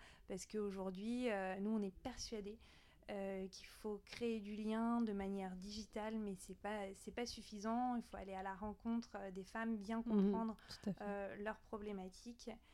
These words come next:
Speaker 2: Mhm.
Speaker 1: euh, et pouvoir, euh, bien expliquer justement, bah, l'utilisation, euh,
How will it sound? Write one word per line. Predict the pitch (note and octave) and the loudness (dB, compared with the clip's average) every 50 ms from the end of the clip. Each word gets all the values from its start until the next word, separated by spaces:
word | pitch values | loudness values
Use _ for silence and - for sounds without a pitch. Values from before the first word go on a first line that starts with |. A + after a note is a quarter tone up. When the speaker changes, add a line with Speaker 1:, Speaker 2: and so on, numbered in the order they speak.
| - - - - | -20 -12 -4 0
Speaker 2:
Mhm. | A3 G3 | 2 2
Speaker 1:
euh, | G#3 G3+ G3+ G3 F#3+ F#3+ F#3+ G3+ - - - | 4 2 2 0 0 0 -2 -2 -4 -6 -6
et | G#3+ G3+ | -6 -6
pouvoir, | F#3+ - - G3+ G3+ A3 A3 A3 A3 G#3+ | -8 -10 -12 -4 0 0 0 0 0 -2
euh, | G3+ G3 F#3+ | -2 -2 -2
bien | F#3+ F#3 A3+ A3+ A3+ | 0 2 4 4 4
expliquer | A3+ A3 - - - A3 F#3+ - - A3+ A3+ A3+ A3+ A3+ A3+ | 4 2 0 -6 -12 -12 -12 -8 -6 -4 -2 0 0 0 0
justement, | G3+ G#3 G3+ - - - G#3+ G#3 G3+ G#3+ G#3+ G#3+ | -2 -4 -10 -12 -10 -6 -4 -2 -2 0 -2 -2
bah, | G3+ F#3+ F#3+ F#3+ | -2 -4 -6 -6
l'utilisation, | G3 F#3+ G#3 F#3+ - - G3 G#3 G3 F#3+ G3 F#3+ F#3 - - A3 G#3+ G#3+ G#3+ G#3+ G3+ | -6 -6 -8 -10 -10 -10 -10 -8 -6 -6 -6 -6 -8 -6 -4 -2 -2 0 0 -2 -2
euh, | F#3+ | -4